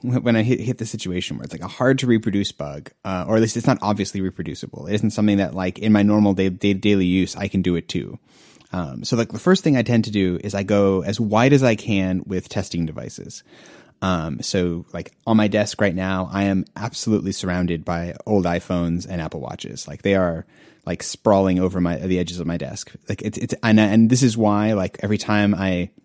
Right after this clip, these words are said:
have upgraded my iPhone, I always keep the, the old ones around. If my wife, you know, is done with the phone, I always hold on to it. Like, maybe it, it, it, it's like,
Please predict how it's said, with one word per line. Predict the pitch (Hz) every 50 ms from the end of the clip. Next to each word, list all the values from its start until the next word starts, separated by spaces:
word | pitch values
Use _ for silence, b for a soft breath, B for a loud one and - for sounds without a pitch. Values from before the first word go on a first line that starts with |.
| _ _ _ _ _ _ _ _ _ _ _ _ - - -
have | 127 113
upgraded | 117 107 - 107 104 90 85
my | 92 90 98 156 151
iPhone, | 147 - 131 131
I | 117 101
always | 98 95 92 92 -
keep | - 120 107 - - - - - _ _ _
the, | - 90 78 87
the | 90 101 101 107
old | 104 101
ones | 101 95 92
around. | 98 104 123 135 135 131 131 131 123 123 - - B B B B B B B
If | B 107 98 95 - -
my | 101 92 90 90
wife, | 98 110 113 110 - -
you | 107 104 95
know, | 85 87
is | 95 -
done | - 98 98
with | 98
the | - 95
phone, | - 104 101 101 101 90
I | 87
always | 87 90 90 -
hold | 127 120 107
on | 101 107 104
to | 113 104
it. | 101 95 -
Like, | 87 90 87 - - -
maybe | 101 107 110 113 107 101 92 67 82
it, | - - _ -
it, | 110 - - - -
it, | 101 - -
it's | - 101 - 101
like, | 95 90 - -